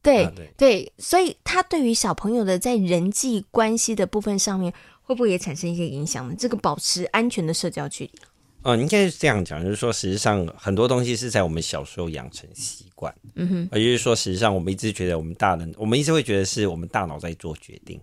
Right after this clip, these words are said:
Speaker 1: 嗯哼。
Speaker 2: 而实际上并不是，因为如果什么事情都要大脑做决定的话，基本上我们还没出门就累死了。
Speaker 1: 嗯。
Speaker 2: <laughs> 啊，对，要穿什么鞋，要拿什么东西。
Speaker 1: 是。
Speaker 2: 好，那实际上很多东西是习惯。好，就是说，呃，我们人际互动当中也会有一个习惯叫安全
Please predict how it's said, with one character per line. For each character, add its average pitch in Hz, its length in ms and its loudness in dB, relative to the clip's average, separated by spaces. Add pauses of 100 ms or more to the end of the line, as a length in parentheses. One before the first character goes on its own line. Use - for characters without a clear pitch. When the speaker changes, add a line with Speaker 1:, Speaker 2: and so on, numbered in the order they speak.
(120)
Speaker 1:
嗯 196 180 2
哼。 185 100 -2
Speaker 2:
而 110 60 -2
实 - 80 -6
际 - 20 -12
上 107 180 2
并 101 160 -2
不 92 140 -10
是， - 220 -8
因 95 100 -4
为 113 120 2
如 110 100 -2
果 110 100 4
什 95 140 -2
么 82 80 -6
事 - 80 -4
情 90 180 -2
都 90 100 -2
要 90 80 2
大 87 140 -4
脑 76 220 -8
做 85 160 -10
决 - 180 -20
定 78 220 -12
的 - 80 -20
话， 82 200 -10 (220)
基 - 140 -10
本 107 40 0
上 98 140 2
我 92 60 2
们 85 80 -2
还 92 120 -4
没 87 140 -4
出 - 160 -10
门 78 160 -4
就 78 120 -6
累 76 140 -6
死 - 280 -12
了。 - 40 -20 (140)
Speaker 1:
嗯。 185 320 0
Speaker 2:
<laughs> - 80 -20
啊， 104 100 0
对， 90 180 0
要 104 140 2
穿 98 220 -4
什 92 140 -6
么 85 80 -8
鞋， 80 220 -6
要 90 120 -2
拿 78 180 -8
什 - 120 -10
么 - 80 -12
东 78 180 -12
西。 - 140 -14
Speaker 1:
是。 170 280 -2 (280)
Speaker 2:
好， 90 160 -2
那 120 160 0
实 - 80 -2
际 117 60 2
上 120 120 4
很 92 100 -2
多 95 120 0
东 98 120 -4
西 95 140 -2
是 95 80 -2
习 - 300 -6
惯。 - 180 -12 (140)
好， 95 120 -10
就 113 140 0
是 131 60 4
说， 127 180 0 (440)
呃， 110 220 6
我 113 120 2
们 117 160 4
人 113 160 4
际 151 180 -2
互 143 160 -2
动 117 160 2
当 107 160 2
中 107 140 0
也 90 100 -6
会 92 140 0
有 85 40 -2
一 82 60 -6
个 87 80 -6
习 - 180 -6
惯 82 200 -4
叫 92 100 -4
安 92 180 -4
全 - 220 -10